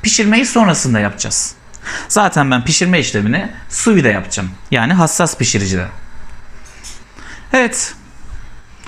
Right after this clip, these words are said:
Döküm tavamızın ısındığını nasıl anlıyoruz? Elimizi şöyle yaklaştırdığımızda eğer üç saniye içinde elimiz yanıyorsa döküm tavamız ısınmıştır arkadaşlar.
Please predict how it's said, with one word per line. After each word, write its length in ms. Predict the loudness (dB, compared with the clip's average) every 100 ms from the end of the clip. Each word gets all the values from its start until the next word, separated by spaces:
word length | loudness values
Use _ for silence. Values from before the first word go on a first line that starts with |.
| -6 0
Döküm 220 | 2 2
tavamızın 500 | 4 4 4 4 2 2
ısındığını 560 | 2 4 4 6 6
nasıl 260 | 6 6 4
anlıyoruz? 540 | 6 4 2 0 -6 -8 -14 -4
Elimizi 360 | 0 2 4 4
şöyle 300 | 4 4 4
yaklaştırdığımızda 1120 | 2 2 0 2 2 4 4 4 4 2 0 -6 -20 -20 -20 -18 -16 -16 -14 -2
eğer 460 | 2 2 0 -4 -14 -18 -20 -20 -2
üç 180 | 2 2
saniye 580 | 2 2 4 4 4 2
içinde 500 | 2 2 2 2 0 -4 -10 0
elimiz 420 | 2 4 2 4
yanıyorsa 760 | 4 6 6 6 2 0 -2 -8 -18 -20 -20 -20 -20 -2
döküm 260 | 0 2 2
tavamız 460 | 2 4 2 2
ısınmıştır 520 | 0 4 6 6 4 0
arkadaşlar. 680 | 0 0 0 0 -4 -6